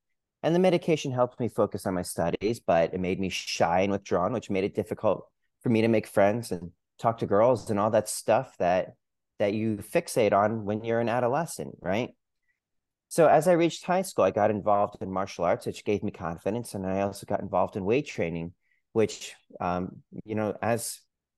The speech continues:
as you get more and more confident with the weight training, it transforms every aspect of your life and enabled me to be who I was meant to be to begin with,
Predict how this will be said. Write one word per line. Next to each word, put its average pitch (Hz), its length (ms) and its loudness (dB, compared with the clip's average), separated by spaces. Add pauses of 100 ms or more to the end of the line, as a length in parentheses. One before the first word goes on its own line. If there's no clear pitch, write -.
(720)
as 120 220 0
you 127 80 0
get 110 140 4
more 123 160 4
and 123 80 2
more 113 100 2
confident 110 540 -4
with 95 120 -2
the 107 80 -2
weight 110 200 2
training, 82 320 -4
it 85 80 -4
transforms 113 800 -4 (280)
every 107 300 2
aspect 113 400 0
of 92 100 -4
your 92 120 2
life 87 360 4
and 101 200 -2 (240)
enabled 107 440 4
me 113 140 2
to 101 140 2
be 120 440 -2 (300)
who 127 160 2
I 131 140 8
was 120 200 4
meant 120 280 0
to 107 80 -6
be 127 340 0 (180)
to 135 400 -4
begin 156 320 0
with, 76 180 -2